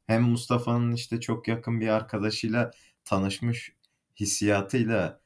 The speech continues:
vaktimi geçiriyorum. Ve dinlerken de ya işte zorla değil de cidden zevk alarak,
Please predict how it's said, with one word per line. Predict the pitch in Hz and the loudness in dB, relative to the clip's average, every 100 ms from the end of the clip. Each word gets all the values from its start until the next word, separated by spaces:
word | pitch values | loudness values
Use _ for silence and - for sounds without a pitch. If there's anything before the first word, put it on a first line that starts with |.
| _ _ | _ _
vaktimi | 90 87 - 92 87 | -4 -4 -4 -4 -2
geçiriyorum. | 82 82 - 85 87 98 - _ _ _ _ - | -2 -2 -4 -4 -4 -6 -10 _ _ _ _ 0
Ve | 127 151 139 104 | 2 2 0 -2
dinlerken | 104 113 143 143 139 131 123 | 2 2 2 0 0 0 0
de | 156 160 - | 0 -2 -2
ya | 98 92 | 0 2
işte | - - - 101 98 - - | 0 -6 -2 0 0 -4 -8
zorla | 92 104 117 123 131 | 0 4 4 6 6
değil | 143 170 139 | 6 4 2
de | 143 143 - _ _ | 0 -2 -6 _ _
cidden | 107 104 123 127 | -8 -4 0 0
zevk | 117 127 131 | 2 0 0
alarak, | 123 113 95 113 - | 0 0 0 -4 -8